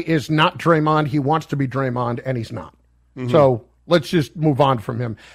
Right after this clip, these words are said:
Speaker 1: The rest of it, if Ja's, this is a crossroads offseason for Ja. You wanna be the guy or not?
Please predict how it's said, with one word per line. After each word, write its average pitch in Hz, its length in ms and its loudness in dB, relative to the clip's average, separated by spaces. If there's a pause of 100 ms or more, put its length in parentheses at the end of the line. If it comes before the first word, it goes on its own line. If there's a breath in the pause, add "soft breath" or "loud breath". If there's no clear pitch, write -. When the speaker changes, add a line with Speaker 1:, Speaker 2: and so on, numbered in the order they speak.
(100)
Speaker 1:
The 175 100 4
rest 226 260 4
of 262 100 0
it, 339 100 2 (800)
if 196 160 4
Ja's, 262 500 -2
this 208 680 -2
is 285 180 4
a 247 160 4
crossroads 233 600 2
offseason 175 560 2
for 151 120 0
Ja. 117 360 2 (580)
You 180 120 0
wanna 208 220 6
be 226 140 2
the 202 80 -2
guy 240 260 4
or 208 80 4
not? 127 320 -4